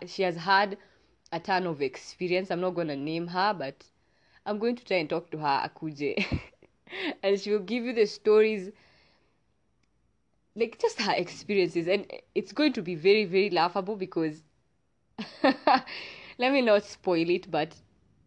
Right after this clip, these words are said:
yeah, I will make sure that that happens. Ladies, just know you have to take care of yourself. Don't blame people when you make the wrong decisions out here. Don't, just don't.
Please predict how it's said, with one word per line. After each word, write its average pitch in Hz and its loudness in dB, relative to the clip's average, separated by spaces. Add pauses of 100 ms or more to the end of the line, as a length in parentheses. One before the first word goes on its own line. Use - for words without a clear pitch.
(680)
yeah, 214 4
I 190 6
will 190 4
make 202 2
sure 190 2
that 151 0
that 160 2
happens. 147 -2 (1500)
Ladies, 214 0
just 240 2
know 220 -2
you 196 2
have 180 2
to 190 -6
take 175 -2
care 156 0
of 143 -10
yourself. 196 0 (960)
Don't 214 0
blame 220 0
people 202 0
when 175 -2
you 165 -2
make 180 -2
the 165 -4
wrong 160 -4
decisions 156 -8
out 147 -8
here. 143 -10 (120)
Don't, 175 0 (300)
just - -8
don't. 156 -2